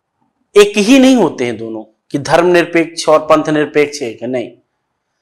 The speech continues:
दोनों में अंतर होता है। अभी मैं बताऊंगा आपको आगे कि धर्मनिरपेक्ष और पंथनिरपेक्ष में अंतर क्या होता है। धर्मनिरपेक्ष आप कहते किसे हैं, धर्मनिरपेक्ष का क्या अर्थ होता है? ठीक है, देखिए, यदि राज्य के संदर्भ में आप ले कि राज्य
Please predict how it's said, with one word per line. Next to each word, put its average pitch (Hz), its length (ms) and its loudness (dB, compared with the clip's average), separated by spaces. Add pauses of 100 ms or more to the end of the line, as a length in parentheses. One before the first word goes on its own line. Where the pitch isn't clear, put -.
(220)
दोनों 165 320 4
में 170 140 4
अंतर 123 340 -2
होता 120 220 4
है। 156 60 10
अभी 170 100 2
मैं 170 140 2
बताऊंगा 135 460 2
आपको 120 280 0
आगे 123 240 4
कि 170 120 -4
धर्मनिरपेक्ष 175 800 0
और 165 80 6
पंथनिरपेक्ष 147 840 -4
में 170 100 -4
अंतर 117 400 -8
क्या - 200 -16
होता 101 320 -16
है। 104 80 -16 (320)
धर्मनिरपेक्ष 220 880 4
आप 196 240 4
कहते 147 320 -2
किसे 117 300 -14
हैं, 110 200 -16 (320)
धर्मनिरपेक्ष 202 1200 2
का 233 160 4
क्या - 280 4
अर्थ 160 340 4
होता 107 400 -10
है? 107 240 -16 (320)
ठीक 175 120 -2
है, 247 160 4 (260)
देखिए, 254 280 2
यदि 254 160 4
राज्य 190 380 6
के 226 140 0
संदर्भ 185 440 4
में 185 200 4
आप 156 260 6
ले 180 120 2
कि 190 140 0
राज्य 170 380 6